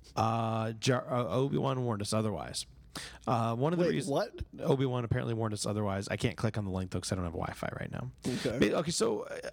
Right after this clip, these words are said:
Speaker 1: ultimately, what he's basically saying is that Jar Jar isn't just, doesn't just have dumb luck. He actually is practicing drunken fix, drunken fist wushu.
Speaker 2: Continue. <coughs> Keep it going.
Speaker 1: Right?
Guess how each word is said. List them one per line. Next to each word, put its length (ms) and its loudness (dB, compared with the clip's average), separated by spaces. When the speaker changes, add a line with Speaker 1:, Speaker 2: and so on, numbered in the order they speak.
Speaker 1:
ultimately, 460 2
what 160 0
he's 140 -2
basically 460 2
saying 320 0
is 180 0
that 200 2
Jar 240 4
Jar 260 0
isn't 460 0
just, 460 0
doesn't 260 4
just 160 -2
have 180 0
dumb 220 4
luck. 260 0
He 140 8
actually 240 2
is 100 0
practicing 680 2
drunken 520 0
fix, 640 -2
drunken 380 2
fist 360 0
wushu. 460 -2
Speaker 2:
Continue. 580 -8
<coughs> 100 0
Keep 280 0
it 100 -4
going. 440 0
Speaker 1:
Right? 260 4